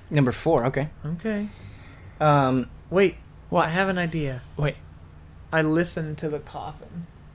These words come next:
Speaker 3: Oh.
Speaker 1: Okay, so just so you guys are aware,
Speaker 3: Yeah.
Speaker 1: this is coffin one,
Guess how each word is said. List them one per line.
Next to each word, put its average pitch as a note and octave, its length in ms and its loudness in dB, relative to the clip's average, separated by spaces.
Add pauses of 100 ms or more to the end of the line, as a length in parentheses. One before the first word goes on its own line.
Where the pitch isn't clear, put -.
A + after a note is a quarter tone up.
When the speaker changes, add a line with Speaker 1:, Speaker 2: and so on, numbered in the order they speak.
Speaker 3:
Oh. E3 260 4 (480)
Speaker 1:
Okay, C#3+ 280 6
so C#3+ 340 8
just F3 280 2
so D#3 80 0
you D3+ 120 6
guys C3 180 4
are B2 80 2
aware, A#2 300 0 (180)
Speaker 3:
Yeah. C#3+ 260 0
Speaker 1:
this F#3 200 6
is E3 160 6
coffin D3 560 4 (140)
one, D#3 480 4